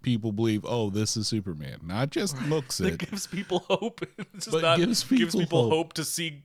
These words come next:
Speaker 2: how cool it would be if he punched Zod through a building and Zod had a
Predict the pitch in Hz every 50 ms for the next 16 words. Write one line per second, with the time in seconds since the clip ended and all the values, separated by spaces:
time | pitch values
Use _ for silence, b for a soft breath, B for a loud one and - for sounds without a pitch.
0 | - - - - - - - - - - - - 214 196 180 175 156 151 160 160
1 | 151 - - 143 139 - - - - - _ _ - 160 175 170 160 - - -
2 | - - - B B B B B - 165 147 147 143 - 151 147 139 127 123 -
3 | - - 160 170 165 156 147 135 127 117 170 165 147 147 131 127 113 113 104 101
4 | 95 95 107 113 120 117 113 110 104 101 - 117 110 95 87